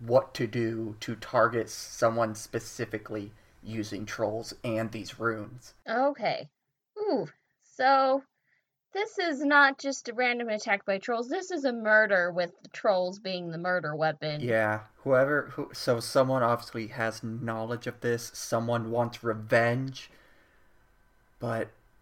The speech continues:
Speaker 1: it's gonna be hard 'cause this victim, she was, she's very popular <laughs> and she's very, she, she could have a lot of jealous people that she doesn't even know.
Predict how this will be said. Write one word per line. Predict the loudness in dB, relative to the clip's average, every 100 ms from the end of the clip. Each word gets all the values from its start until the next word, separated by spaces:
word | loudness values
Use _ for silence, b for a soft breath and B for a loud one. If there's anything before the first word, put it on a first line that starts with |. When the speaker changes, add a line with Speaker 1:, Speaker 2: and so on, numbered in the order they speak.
| -20 _ -20 _ _ b b b b b b b b b b
Speaker 1:
it's | -10 -2
gonna | 2 2
be | 2
hard | 2 6 8 6 2
'cause | -4 -2 -2 -4 -12 -14 -16 -20 _ _ _ _ _ _ _ -16
this | -6
victim, | 2 2 6 6 6 0 -6 -10 -16 -12
she | -6 -4
was, | -4 -8 -16
she's | -16 -14 -2
very | 4 4 4
popular | 4 4 4 0 2 4 4
<laughs> |
and | 2 -2 -4
she's | -4 -6 2
very, | 4 4 4 2 -2 -6 b b b b b
she, | -8 -8
she | -8 -8
could | -2
have | 0 2 0
a |
lot | 0 2 4 2
of | 0
jealous | 0 6 6 4
people | -2 -6 -4 -4 -2 -4 -6
that | -4 -2 -4
she | -6 -6 -6
doesn't | 2 2 2 -2
even | -2 -4
know. | -2 0 0